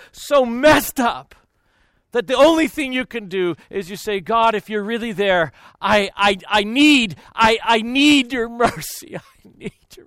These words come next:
mercy." 'Cause I think that leper was probably crying. And I wonder, as the Son of God held that man in his arms, if he himself perhaps shed a tear.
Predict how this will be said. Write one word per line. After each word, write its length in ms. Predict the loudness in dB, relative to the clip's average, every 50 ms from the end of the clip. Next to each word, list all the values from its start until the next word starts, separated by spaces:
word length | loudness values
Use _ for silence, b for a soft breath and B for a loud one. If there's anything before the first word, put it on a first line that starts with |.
| _
mercy." 140 | _ -20 -20 _ _ _ _ _ _ _ _ _ _ _ _ _ _ _ _ _ _ _ _ _ _ _ _ _ _ _ _ _ _ _
'Cause 100 | -16 -12
I 220 | -10 -10 -10 -10
think 240 | -10 -12 -14 -12 -10
that 180 | -8 -8 -8
leper 400 | -8 -10 -12 -12 -12 -16 -18 -18
was 200 | -18 -18 -20 -20
probably 600 | _ _ -10 -8 -8 -8 -8 -10 -14 -16 -16 -18
crying. 680 | -18 _ -16 _ -14 -14 -14 -16 -20 _ _ _ _ _ _ _ _ _ _ _ _ _ _ _ _ _ _ _ _ _ _ _ _ _ _ _ _ _ _ _
And 100 | -18 -16
I 160 | -14 -12 -12
wonder, 540 | -12 -10 -10 -12 -12 -14 -18 -20 -20 _ _ _ _ _ _ _ _ _ _ _ _ _ _ _ _ _ _ _ _ _ _ _ _ _ _
as 140 | -18 -16 -16
the 100 | -16 -16
Son 280 | -16 -10 -8 -8 -6 -8
of 120 | -8 -10
God 320 | -8 -6 -4 -4 -4 -6 -8
held 520 | -10 -10 -8 -6 -6 -6 -6 -8 -10 -10
that 240 | -10 -10 -10 -12 -14
man 580 | -14 -14 -12 -10 -10 -10 -12 -14 -16 -18 -20
in 120 | -20 -20 -18
his 180 | -18 -18 -16
arms, 500 | -16 -16 -16 -16 -18 -20 -20 _ -20 -20 -20 -20 -20 _ _ _ _ _ _ -20 _ _ -20 -20 _ _ _ _ -20 -20 _ _ _ _ -20 -20 _ -20 _ _ _ _ _ _ _
if 140 | -20 -16 -12
he 140 | -10 -8
himself 540 | -8 -10 -10 -12 -10 -8 -6 -6 -6 -8 -10 -14 -18
perhaps 360 | -18 -16 -16 -16 -16 -16 -18
shed 220 | -18 -16 -16 -16
a 40 | -18
tear. 440 | -20 -20 -20 -20 -20 -20 -20 -20